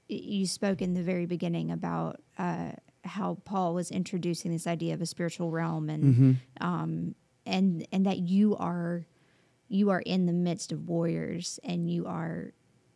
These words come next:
Speaker 1: allowing, you are requesting their
Speaker 2: Mm-hmm.
Speaker 1: help and you are lining up with
Speaker 2: Mm-hmm.
Speaker 1: them with your figurative
Speaker 2: Mm-hmm.
Speaker 1: armor on.
Speaker 2: Yeah.
Speaker 1: And,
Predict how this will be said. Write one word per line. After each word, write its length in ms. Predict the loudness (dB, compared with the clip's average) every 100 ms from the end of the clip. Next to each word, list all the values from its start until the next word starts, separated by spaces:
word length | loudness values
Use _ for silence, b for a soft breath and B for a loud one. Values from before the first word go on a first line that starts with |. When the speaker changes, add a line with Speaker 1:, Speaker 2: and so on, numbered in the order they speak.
| -18 -18 -20 _ _ _ -2
Speaker 1:
allowing, 1200 | -2 0 0 0 2 2 2 2 0 -2 -4 -6
you 220 | -2 4 6
are 160 | 4
requesting 1120 | 0 -4 -6 -4 0 0 -2 -2 0 -2 -4
their 180 | -4 -2 4
Speaker 2:
Mm-hmm. 140 | 6
Speaker 1:
help 300 | 6 6 4
and 200 | 0 0
you 120 | 0 -2
are 160 | -4
lining 580 | -6 -2 0 2 0 0
up 160 | 4 6
with 220 | 6 6
Speaker 2:
Mm-hmm. 160 | 4 2
Speaker 1:
them 440 | -4 -4 -6 -6
with 340 | -2 -2 -2 -4
your 160 | -6
figurative 460 | -4 -4 -2 0 4
Speaker 2:
Mm-hmm. 80 | 6
Speaker 1:
armor 340 | 6 4 0
on. 280 | -4 -4 4
Speaker 2:
Yeah. 160 | 8 8 6 b b b b b 0
Speaker 1:
And, 500 | 2 2 0 -2